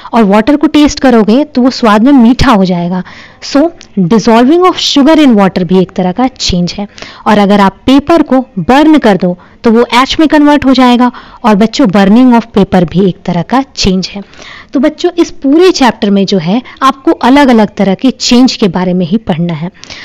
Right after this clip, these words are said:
बच्चों, ये change जो है वो two kinds के होते हैं। First is physical change and second is chemical change। तो बच्चों, पहले हम लोग discuss करेंगे physical change and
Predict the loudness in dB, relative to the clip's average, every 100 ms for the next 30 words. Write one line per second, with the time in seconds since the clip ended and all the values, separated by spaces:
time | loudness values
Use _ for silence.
0 | -20 -8 -4 -2 0 2 0 0 0 2
1 | 2 2 0 0 -4 -4 -6 -10 -2 0
2 | 0 -6 -18 _ 2 2 2 0 -2 -4
3 | -6 -6 -6 -8 -10 -14 -16 -20 _ -2
4 | -2 -2 -2 -2 -4 -20 -4 0 0 2
5 | 0 0 0 -2 -2 -2 -2 -4 -2 -2
6 | -4 -10 -10 _ -4 -2 -2 -4 -6 -8
7 | -10 -12 -18 -12 -2 -2 0 -2 -2 -2
8 | 0 2 2 2 2 0 0 -4 -2 -4
9 | -2 -4 -6 -2 0 2 2 2 0 -2
10 | -2 -4 -16 -16 -2 -2